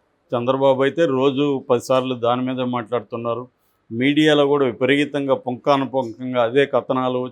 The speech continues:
చర్చలు పెడుతున్నారు. "మీ భూమిని లాగేసుకుంటారు, జగన్ భూ-, భూమి బకాసురుడు, భూ బకాసురుడు మీ భూమిని లాగేసుకుంటున్నారని" జగన్ ఒక బకాసురులాగా, ఒక భూతము, దెయ్యంలాగా, రాక్షసులాగా,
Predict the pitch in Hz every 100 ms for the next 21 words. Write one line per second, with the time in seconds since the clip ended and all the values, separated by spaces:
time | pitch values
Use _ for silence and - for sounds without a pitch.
0 | - 117 - 135 131 117 104 - 117 113
1 | 117 - _ _ _ 120 131 117 135 143
2 | 151 127 131 135 139 - 131 135 127 131
3 | - _ _ _ _ _ _ _ _ 147
4 | 123 143 151 151 147 127 143 139 135 127
5 | 110 120 147 139 143 127 120 120 120 143
6 | 123 131 135 127 127 120 123 123 123 113
7 | 131 131 127 120 120 120 - 117 113 113
8 | 113 113 110 120 127 143 127 123 113 117
9 | 135 135 135 127 131 120 127 - _ _
10 | _ _ 107 117 104 123 139 139 139 131
11 | 117 131 135 131 123 120 117 117 117 139
12 | - 131 123 123 117 113